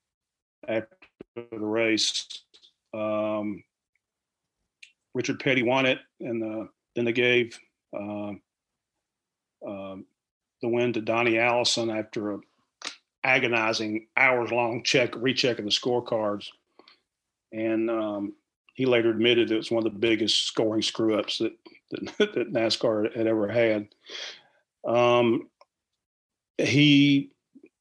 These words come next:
didn't particularly like to hang around with the media, but to his credit,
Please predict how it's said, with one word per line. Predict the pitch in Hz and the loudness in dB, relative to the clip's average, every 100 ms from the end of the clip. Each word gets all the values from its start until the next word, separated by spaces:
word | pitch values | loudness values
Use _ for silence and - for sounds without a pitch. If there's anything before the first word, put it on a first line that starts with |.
| _ - 143 | _ -10 2
didn't | 165 196 | 4 4
particularly | 160 143 180 180 135 | 2 4 4 6 4
like | 117 139 151 | 6 4 2
to | 139 | 2
hang | 156 151 | 4 6
around | 151 156 156 | 6 6 6
with | 151 | 6
the | 139 | 6
media, | 151 160 160 160 160 165 170 - _ _ - | 6 6 8 6 6 6 2 -4 _ _ 0
but | 127 - | 2 2
to | |
his | 117 139 | 0 0
credit, | - - 165 151 139 | 0 4 6 6 2